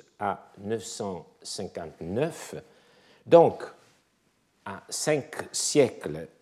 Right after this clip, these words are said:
à peu près de distance de Priscos. Constantin, empereur érudit, composa plusieurs ouvrages, parmi lesquels les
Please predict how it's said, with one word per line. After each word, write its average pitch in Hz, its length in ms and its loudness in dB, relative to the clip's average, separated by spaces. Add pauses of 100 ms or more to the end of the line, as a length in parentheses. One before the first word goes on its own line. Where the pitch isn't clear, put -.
(220)
à 98 120 -8
peu 98 140 -4
près 110 320 -2
de 90 120 -6
distance 123 840 -6 (440)
de 127 300 2 (240)
Priscos. - 720 -4 (1160)
Constantin, 180 680 2 (460)
empereur 135 580 2 (720)
érudit, 120 520 -4 (560)
composa 143 800 6
plusieurs 143 580 0
ouvrages, 104 680 -4 (680)
parmi 165 340 0
lesquels 135 640 0 (420)
les 120 240 -2